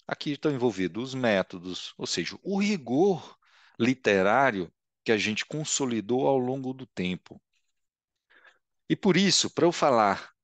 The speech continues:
sobre o Prodops, claro, uma simplificação e dizer que o S R E é o Prodops do Google, assistam o vídeo pra vocês entenderem o que eu tô falando, mas ferramentas são importantes, são importantes sim.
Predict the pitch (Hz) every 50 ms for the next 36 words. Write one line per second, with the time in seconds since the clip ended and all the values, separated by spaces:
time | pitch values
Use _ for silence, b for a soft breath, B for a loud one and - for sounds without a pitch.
0 | _ _ _ _ _ - - - - 175 170 151 131 101 - - 104 92 90 127
1 | 131 127 107 - - - - - - - _ _ _ _ _ _ _ _ _ _
2 | _ _ _ _ _ _ _ _ _ _ - 110 101 87 78 82 87 90 95 -
3 | - - 113 - 113 107 - - - 110 98 - - - 135 131 123 110 95 92
4 | 101 95 87 90 92 87 80 - - - 92 85 80 76 73 - _ _ - 92
5 | 82 - - 92 82 76 87 95 104 110 107 98 - - _ - 90 90 85 -
6 | - 95 85 80 78 76 73 - - - - - - - 92 87 78 92 110 123
7 | 113 90 87 73 - _ _ _ _ _ _ _ B B B B B B - 101
8 | - - - - - - 160 151 139 123 127 139 151 160 170 - - 139 101 -
9 | - 104 98 87 101 104 101 - 123 113 101 98 120 143 165 160 - 143 - 113
10 | - - 127 120 104 92 87 95 117 - _ B B B B B B B B B
11 | - 175 180 156 107 - - - - - _ _ _ _ _ _ - 180 180 170
12 | 175 147 139 151 151 - 123 - - - 151 160 151 - - - - - - 123
13 | 123 113 95 - - - - - _ _ - - 92 82 - 95 - - - 127
14 | 139 - - - 143 131 123